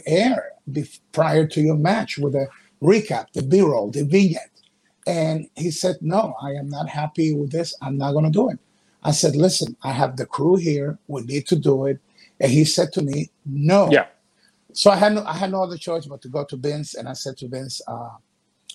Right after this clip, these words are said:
Speaker 1: "Lex doesn't wanna do the promo." And he says, "Lex doesn't wanna do the promo?" And he said,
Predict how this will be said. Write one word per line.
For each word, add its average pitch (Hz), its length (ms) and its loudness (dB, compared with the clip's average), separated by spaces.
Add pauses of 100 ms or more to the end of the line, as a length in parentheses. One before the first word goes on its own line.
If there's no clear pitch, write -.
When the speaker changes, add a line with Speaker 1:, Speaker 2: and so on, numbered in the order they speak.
(260)
Speaker 1:
"Lex 131 340 0
doesn't 139 260 -2
wanna 139 160 -6
do 139 160 -8
the 139 60 -4
promo." 139 480 -8
And 120 100 -10
he 139 80 -4
says, 113 220 -6
"Lex 139 320 0
doesn't 170 280 0
wanna 165 180 -2
do 160 40 -2
the 156 120 -2
promo?" 175 380 0 (760)
And 143 280 0
he 156 100 2
said, 151 340 -2